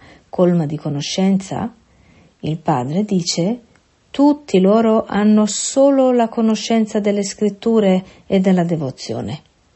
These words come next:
Gli esseri umani non sanno cosa sia la vera conoscenza."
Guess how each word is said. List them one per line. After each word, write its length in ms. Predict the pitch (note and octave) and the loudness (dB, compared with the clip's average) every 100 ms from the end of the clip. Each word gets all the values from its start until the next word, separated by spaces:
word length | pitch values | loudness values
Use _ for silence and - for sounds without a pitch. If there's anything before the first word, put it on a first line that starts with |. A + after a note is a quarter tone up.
| _ _ _ - - - - | _ _ _ -20 -20 -20 -6
Gli 100 | F#3 | -2
esseri 380 | F3 - F3+ F#3 | 0 0 -2 0
umani 360 | A3 B3+ B3 | 2 2 2
non 200 | A3 A#3+ | 2 0
sanno 380 | A#3 E3+ C#3+ C#3 | -2 -4 -4 -4
cosa 360 | - F#3 F#3+ F#3+ | -2 0 0 -2
sia 320 | G3 E3+ D#3+ | -2 -2 0
la 120 | F#3 | 0
vera 280 | E3+ C#3+ D3 | -2 -4 -4
conoscenza." 880 | - F3 E3+ - C#3+ C3+ D3+ - | -4 -4 -4 -6 -8 -8 -10 -14